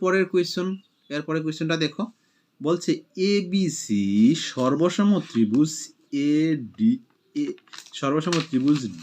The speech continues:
ডিইএফ। আবারও বলছি, তারা বলছে কি এবিসি সর্বসম ত্রিভুজ ডিইএফ। তাহলে এইবার যদি আমরা ছবিটা এঁকে নিই, কি দে-, কি দেখব? আমরা যদি ছবিটা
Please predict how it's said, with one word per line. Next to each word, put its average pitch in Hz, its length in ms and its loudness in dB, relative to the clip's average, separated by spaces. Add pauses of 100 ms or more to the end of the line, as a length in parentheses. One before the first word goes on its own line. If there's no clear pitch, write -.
(100)
ডিইএফ। 131 760 0 (160)
আবারও 123 220 -2 (100)
বলছি, 95 260 -4 (540)
তারা 117 180 -4 (120)
বলছে 101 260 -4 (100)
কি 220 100 0 (680)
এবিসি 110 760 2 (920)
সর্বসম 151 720 0 (180)
ত্রিভুজ 107 340 0 (260)
ডিইএফ। 113 840 -4 (680)
তাহলে 107 240 -12 (180)
এইবার 180 320 -2
যদি 233 200 4
আমরা 117 160 2 (220)
ছবিটা 123 420 0 (100)
এঁকে 110 260 -6
নিই, 92 140 -6 (240)
কি - 200 -20
দে-, 131 200 -10
কি 165 120 -8 (120)
দেখব? 123 320 -6 (1000)
আমরা 110 220 -4
যদি 107 140 -2 (160)
ছবিটা 123 360 2